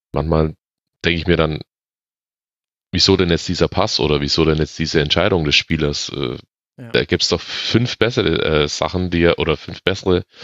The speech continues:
Speaker 1: bessere Optionen, die er da hätte wählen können. Und dann, äh, verrennen sie sich wieder in irgendwas und irgendwie, also es ist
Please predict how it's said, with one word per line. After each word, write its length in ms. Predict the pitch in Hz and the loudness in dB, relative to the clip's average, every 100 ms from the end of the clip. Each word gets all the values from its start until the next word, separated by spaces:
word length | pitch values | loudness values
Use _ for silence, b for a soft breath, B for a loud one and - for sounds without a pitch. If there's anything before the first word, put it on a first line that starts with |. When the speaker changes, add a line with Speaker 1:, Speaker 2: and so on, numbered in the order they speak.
| B B - | B B -4
Speaker 1:
bessere 260 | 101 98 73 | 0 2 0
Optionen, 480 | - - 95 101 | 0 2 2 2
die 80 | 78 | 2
er 80 | 76 | 2
da 140 | 71 | 2
hätte 320 | 73 76 76 71 | 0 2 2 2
wählen 320 | 73 73 82 | 2 2 0
können. 340 | 92 87 104 - B B B B B _ _ _ _ | 0 0 -2 -8 B B B B B _ _ _ _
Und 160 | 82 | -2
dann, 380 | 78 76 82 82 | 0 0 0 2
äh, 260 | 80 80 78 | 4 4 2
verrennen 400 | - 82 82 104 | 2 2 2 0
sie 140 | 98 | -4
sich 240 | 92 95 101 | -2 -2 2
wieder 180 | 92 | 2
in 60 | 82 | 2
irgendwas 580 | 76 87 95 90 92 - | 0 0 0 0 2 0
und 140 | 80 - _ - | -4 -6 _ -6
irgendwie, 580 | 87 87 87 90 92 82 - _ _ _ _ _ _ - | -2 0 2 4 2 0 -10 _ _ _ _ _ _ -4
also 180 | 82 85 | 0 2
es 140 | 78 | 2
ist 220 | - - | 0 -4